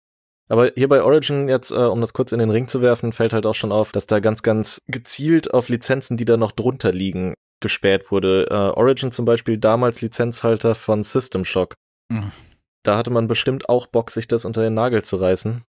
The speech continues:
Speaker 1: Und das, äh, System werden wir dann später nochmal sehen bei einem ganz, ganz bekannten Studio auch. Das nächste jetzt, das sagt wahrscheinlich keinem so richtig was, das ist das Mythic Studio.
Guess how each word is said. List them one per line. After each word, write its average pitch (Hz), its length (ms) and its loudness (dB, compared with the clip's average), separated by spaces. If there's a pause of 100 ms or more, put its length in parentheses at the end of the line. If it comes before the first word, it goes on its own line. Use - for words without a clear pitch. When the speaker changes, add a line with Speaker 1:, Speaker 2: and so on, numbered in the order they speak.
(580)
Speaker 1:
Und 104 200 -8
das, 104 300 0
äh, 107 340 0
System 107 460 0
werden 107 220 2
wir 107 60 2
dann 104 120 0
später 113 260 0
nochmal 101 260 -2
sehen 104 180 0
bei 101 80 2
einem 101 160 0
ganz, 101 160 -2
ganz - 160 -8
bekannten - 380 -4
Studio 95 360 0
auch. 104 80 -2
Das - 160 -4
nächste 143 300 0
jetzt, 135 180 0
das 117 100 -6
sagt 123 200 0
wahrscheinlich 113 360 -2
keinem 131 280 0
so 127 80 0
richtig 127 340 -2
was, 117 200 2
das - 180 -6
ist - 160 -4
das - 320 -6
Mythic 123 640 0 (100)
Studio. 135 600 0